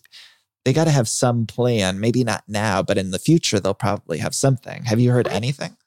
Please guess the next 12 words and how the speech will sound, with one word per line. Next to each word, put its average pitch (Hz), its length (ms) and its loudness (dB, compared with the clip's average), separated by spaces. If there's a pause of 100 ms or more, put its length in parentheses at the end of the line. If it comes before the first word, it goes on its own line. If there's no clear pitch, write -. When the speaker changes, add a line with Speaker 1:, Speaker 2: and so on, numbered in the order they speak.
Speaker 2:
No, 330 440 0
I 226 80 -2
would 302 100 0
assume 180 480 0
in 147 140 0
the 151 80 2
future, 135 600 -2
if 180 200 -2
this 175 180 0
is 156 80 -4
how 151 180 0
everything 143 640 0